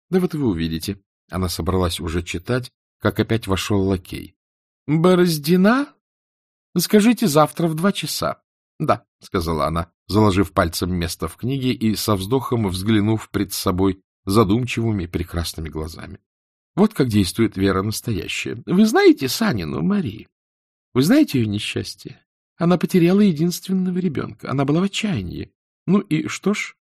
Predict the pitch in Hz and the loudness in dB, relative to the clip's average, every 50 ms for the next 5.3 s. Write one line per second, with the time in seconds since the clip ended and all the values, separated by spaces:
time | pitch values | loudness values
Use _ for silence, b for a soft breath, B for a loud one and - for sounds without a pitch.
0 | _ _ _ _ - 170 175 170 165 165 170 170 156 - - - 175 175 170 165 | _ _ _ _ 2 4 4 4 4 4 2 2 0 -2 -4 0 0 0 0 0
1 | - _ 123 123 127 - 123 117 120 123 117 101 101 110 151 170 151 110 92 92 | 0 _ -4 -4 0 -2 0 2 2 0 0 0 0 0 0 0 0 0 0 0
2 | - 113 117 120 127 131 123 113 120 151 165 160 170 175 160 175 170 180 202 190 | 2 2 0 2 2 0 0 2 2 2 4 4 2 2 2 2 0 2 0 -2
3 | 151 120 117 131 170 190 180 117 107 - - 107 - 113 104 113 104 90 113 107 | -2 -2 -4 -4 -4 -4 -2 -4 -4 -2 -2 -2 0 0 0 0 2 0 0 0
4 | - - 107 98 98 98 _ - - - 104 107 104 95 92 104 110 147 95 92 | 0 -2 -2 -2 -4 -4 _ -10 -8 -2 0 0 0 0 0 -2 -4 -4 -4 -4
5 | 92 90 - - - 110 | -6 -6 -6 -10 -12 -12